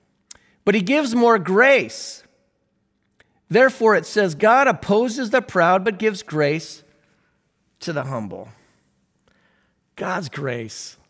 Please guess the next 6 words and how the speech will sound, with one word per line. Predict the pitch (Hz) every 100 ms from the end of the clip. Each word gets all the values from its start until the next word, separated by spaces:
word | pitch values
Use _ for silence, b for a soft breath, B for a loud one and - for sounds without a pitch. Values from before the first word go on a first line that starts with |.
| _ _ _ _ _ _ _
is | 131
that | 139 - _ -
cup | - 160 165
of | 110 -
cool | - 151 147
water | 131 123 131 151 156